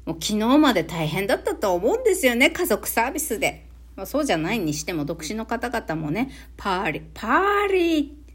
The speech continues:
どうなのかな？今、ここのコロナ禍で皆さんパーリーしたの？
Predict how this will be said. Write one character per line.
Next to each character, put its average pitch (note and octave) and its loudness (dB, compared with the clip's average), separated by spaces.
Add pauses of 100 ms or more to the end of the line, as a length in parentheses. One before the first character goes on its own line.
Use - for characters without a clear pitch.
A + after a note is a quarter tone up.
(160)
ど B3 2
う D4+ 4
な B3+ 2
の G3+ -4
か E3+ -4
な？ G3+ -2
今、 A#3 0
こ - -16 (120)
こ B3 2
の A#3+ -4
コ C4+ 0
ロ C4 2
ナ C4+ 0
禍 G#3+ -2
で D#3+ -2
皆 F#3+ -4
さ D#3+ -4
ん D#3 -6
パ A3+ 2
ー A3+ 4
リ D3+ 0
ー - -4
し - -6
た G3+ -2
の？ C#3 -4